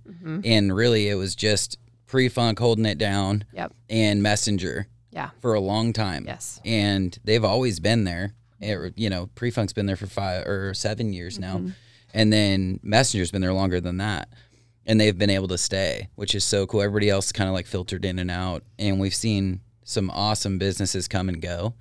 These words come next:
Speaker 1: Mm-hmm.
Speaker 2: And so we were like, "Man, we just gotta do one really awesome, weird,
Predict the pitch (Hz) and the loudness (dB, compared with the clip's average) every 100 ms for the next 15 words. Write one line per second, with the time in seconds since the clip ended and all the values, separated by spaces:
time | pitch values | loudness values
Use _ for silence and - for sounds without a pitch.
0 | - 190 175 180 110 107 - 104 98 87 | -4 -2 0 -2 -2 0 2 2 2 -2
1 | 92 117 110 104 - - 117 101 - _ | -4 0 0 0 -2 -4 -4 -4 -8 _
2 | _ _ _ _ _ _ - 104 107 113 | _ _ _ _ _ _ -6 0 0 0
3 | 113 - - 101 107 110 113 120 - 92 | -2 -8 -18 -12 -4 0 0 0 -4 -6
4 | 101 104 107 98 95 101 95 90 95 95 | -2 2 2 2 0 0 0 0 0 -2
5 | 95 | -2